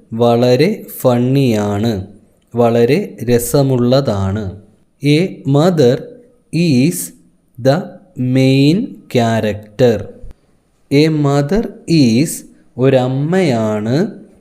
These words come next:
the main character, പ്രധാന കഥാപാത്രം.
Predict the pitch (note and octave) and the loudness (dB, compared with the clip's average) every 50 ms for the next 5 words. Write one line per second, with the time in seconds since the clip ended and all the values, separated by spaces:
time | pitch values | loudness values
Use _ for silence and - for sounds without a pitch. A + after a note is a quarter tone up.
0 | _ _ _ - A2+ A#2+ C#3 D3+ D3 C#3 C3+ C3+ C3+ C3+ C3 C3 C3+ D3 G3 A#3+ | _ _ _ -6 -2 0 0 0 0 0 0 0 0 2 2 2 2 0 0 -2
1 | B3 - - - - A#2+ A2+ G#2+ G#2+ G2+ G#2 G2+ G2 - - - B2+ A#2+ G#2 G2 | -6 -10 -14 -8 -4 -4 -2 -2 -2 -2 -2 -4 -4 -6 -4 -2 0 0 0 -2
2 | F#2 - - - - _ _ _ - - - A#2 A2+ A2 - - - B2+ B2 A#2+ | -6 -14 -18 -20 -20 _ _ _ -20 -10 -4 -2 -2 -2 -2 0 0 0 0 0
3 | A#2+ B2 D3+ G3 - - - - A2+ A#2 G#2 - - G#2+ G#2+ G#2 G2+ G#2+ G2 G2 | -2 -2 -4 -6 -8 -12 -10 -6 -6 -6 -4 -2 -2 -2 -2 -4 -4 -4 -4 -4
4 | G2 - - A2+ A#2+ G#2+ | -6 -6 -6 -6 -4 -4